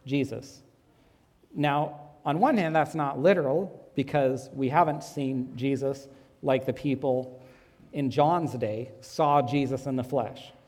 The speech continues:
So John is talking about people who would see, even some touch, listen, you know, experience Jesus in person.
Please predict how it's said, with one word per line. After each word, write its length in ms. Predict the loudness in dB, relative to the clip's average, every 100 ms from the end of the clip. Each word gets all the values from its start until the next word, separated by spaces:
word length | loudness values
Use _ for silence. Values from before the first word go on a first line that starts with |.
| _ _ _
So 320 | 0 6 6
John 280 | 6 4 4
is 140 | 2 2
talking 400 | 4 4 4 0
about 280 | 2 2
people 220 | 0 0 0
who 80 | 2
would 260 | 0 -2
see, 600 | -10 -4 0 2 2 -2 -6 -16 -20 _ _ _ _ _ _ _ _
even 260 | -2 -2 -2
some 320 | -2 -2 -2
touch, 600 | 0 2 2 0 -8 -18 -20 -20 _ _ _ _
listen, 680 | 2 4 4 2 -2 -2 -6 -10 -20 _
you 80 | -4
know, 140 | 0
experience 880 | 0 -2 -14 -18 -2 0 0 -2 -4
Jesus 560 | 0 0 2 -2 -6 -14 -20 -20 _ _ -4
in 160 | -2
person. 500 | 0 0 0 -6 -12